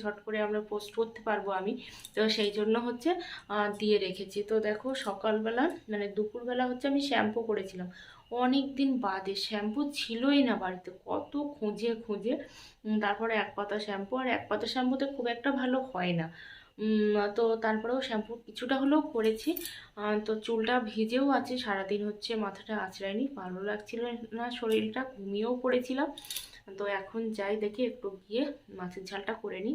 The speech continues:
তারপর খাওয়া দাওয়া করে চলে আসবো। আর আমার হাজব্যান্ড তো খুবই অসুস্থ, মানে জ্বর যারে বলে, উম, তো জ্বরই হয়েছে ওর। যাই হোক, ভিডিওটা আজকের মতো এই পর্যন্ত। আর যারা আমার ভিডিওটা এই পর্যন্ত দেখেছো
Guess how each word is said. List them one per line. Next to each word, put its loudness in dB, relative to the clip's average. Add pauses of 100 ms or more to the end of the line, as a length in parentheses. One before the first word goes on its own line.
তারপর -4 (120)
খাওয়া -4
দাওয়া -2
করে -2 (120)
চলে -2
আসবো। -8 (460)
আর -12
আমার -10
হাজব্যান্ড -8
তো -10 (160)
খুবই -6
অসুস্থ, -4 (120)
মানে -4 (140)
জ্বর 2 (140)
যারে -2
বলে, -2 (220)
উম, -6
তো -4 (120)
জ্বরই 0
হয়েছে 0
ওর। 0 (680)
যাই -2
হোক, -2 (120)
ভিডিওটা 0 (100)
আজকের -2
মতো -6 (100)
এই 4
পর্যন্ত। 0 (280)
আর -4 (580)
যারা 6
আমার 4 (120)
ভিডিওটা 2
এই 4
পর্যন্ত -2 (160)
দেখেছো 0